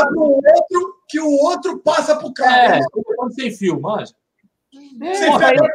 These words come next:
Speaker 3: acontece há tanto tempo no futebol que não é novidade nenhuma.
Speaker 1: É.
Speaker 2: Que é pior,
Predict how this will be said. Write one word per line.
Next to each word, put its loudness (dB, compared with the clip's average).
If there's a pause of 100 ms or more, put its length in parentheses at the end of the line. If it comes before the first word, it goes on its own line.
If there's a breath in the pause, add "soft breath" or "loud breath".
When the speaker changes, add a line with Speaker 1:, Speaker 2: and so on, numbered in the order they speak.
(120)
Speaker 3:
acontece -2
há -2
tanto -4
tempo -4
no -8
futebol -4
que -12
não -6
é -6
novidade -2
nenhuma. 0
Speaker 1:
É. -2 (220)
Speaker 2:
Que -4
é 0 (120)
pior, 2